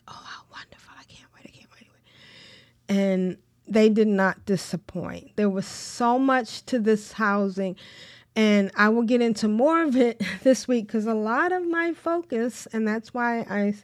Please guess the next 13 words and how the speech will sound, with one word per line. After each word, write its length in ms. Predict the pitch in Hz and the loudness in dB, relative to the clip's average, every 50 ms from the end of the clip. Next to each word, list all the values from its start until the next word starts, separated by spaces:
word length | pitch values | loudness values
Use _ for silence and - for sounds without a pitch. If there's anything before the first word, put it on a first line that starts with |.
| _ - - - 202 | _ -20 -14 -8 -6
I 120 | 202 208 | -6 -6
said, 500 | 202 202 - 208 202 202 202 196 190 - 339 320 - | -8 -8 -8 -6 -4 -2 -2 -4 -6 -12 -20 -16 -12
uh, 180 | 196 185 180 170 - _ _ - - - - - - - - _ - | -10 -10 -10 -10 -12 _ _ -20 -20 -20 -20 -20 -20 -20 -20 _ -2
the 140 | - 214 202 | -2 -2 0
title 480 | - 214 226 233 247 247 254 233 202 | 2 4 4 4 4 4 2 2 2
of 180 | 185 180 170 160 | 0 0 -2 -2
this 340 | 175 185 185 180 - - - - | -2 -2 -2 -4 -6 -12 -8 -2
is 320 | - 185 180 180 180 - - | 0 2 2 2 0 -2 0
At 240 | 185 190 190 202 190 | 2 4 4 4 2
Home 360 | 196 214 202 208 208 208 208 | 2 2 2 4 4 4 4
in 160 | 196 196 196 | 4 4 2
Zen-, 400 | 180 175 190 208 214 202 185 - - _ _ _ _ - 190 | 2 2 2 2 4 2 2 -2 -6 _ _ _ _ -8 -2
Zenith, 500 | 190 226 233 240 214 170 151 165 - | 2 2 4 4 4 2 2 -2 -4